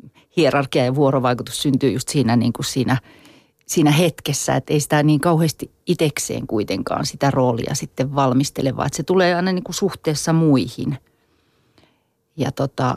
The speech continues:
ja sitten toki tietysti toi, o-, ohjaajalta tuli hyviä, hyviä vinkkejä Joonalta silloin, kun aloitettiin, että mitä hän siltä roolilta toivoo. Niin totta kai sitä lähdettiin sillä lailla rakentaa yhdessä, että,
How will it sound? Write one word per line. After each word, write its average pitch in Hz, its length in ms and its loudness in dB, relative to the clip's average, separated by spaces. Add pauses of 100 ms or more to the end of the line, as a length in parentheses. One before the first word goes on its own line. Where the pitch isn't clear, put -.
(140)
ja 160 140 2
sitten 170 300 0
toki 185 280 2
tietysti 175 500 -2
toi, 156 280 2 (540)
o-, 151 220 0
ohjaajalta 139 580 2
tuli 143 280 0
hyviä, 135 340 2 (500)
hyviä 139 300 2
vinkkejä 135 400 -2
Joonalta 135 460 0
silloin, 147 380 -4
kun - 120 -8
aloitettiin, - 720 -6
että - 180 -4
mitä 143 200 4
hän 143 280 4
siltä - 240 -6
roolilta - 420 -4
toivoo. 131 440 -2
Niin 143 140 4
totta 156 240 -2
kai 139 200 2
sitä 135 320 -2
lähdettiin 139 400 2
sillä 135 260 0
lailla 71 260 -2
rakentaa 143 480 -4
yhdessä, - 520 -2
että, - 280 -10